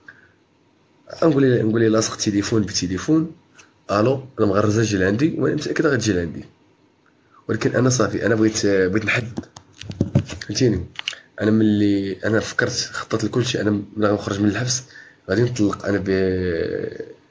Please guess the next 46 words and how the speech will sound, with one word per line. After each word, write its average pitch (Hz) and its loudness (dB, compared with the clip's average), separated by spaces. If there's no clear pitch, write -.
بالسيده 101 2
اللي 95 -2
نتوما 92 -8
عارفين، 92 -2
عارفينها 90 -2
كاملين 101 2
بلا 101 0
ما 98 -2
س-، - -2
واحد 147 2
الحاجه، 139 2
بلاتي، 147 2
بلاتي، 107 0
بلاتي، 90 -8
ماشي 127 2
انا 175 0
ما 185 4
كنسميكش، 160 4
راه 131 2
خايف 123 0
من 123 0
التشهير 107 4
ولا 95 0
شي 87 -4
حاجه، 95 -6
باش، 110 -6
باش 131 -4
ما 143 -2
تمشيش 127 0
غلطه. 104 0
غير 127 4
انا 147 4
ما 147 2
بقيتش - -4
باغي 120 4
نسميك، 95 -2
صافي، - -8
ما - -20
بقيتش - -4
باغي 92 -2
نسميك. - -8
يعني 104 2
سميتك، 120 2
يعني 104 2
ملي 107 4
كان، 104 2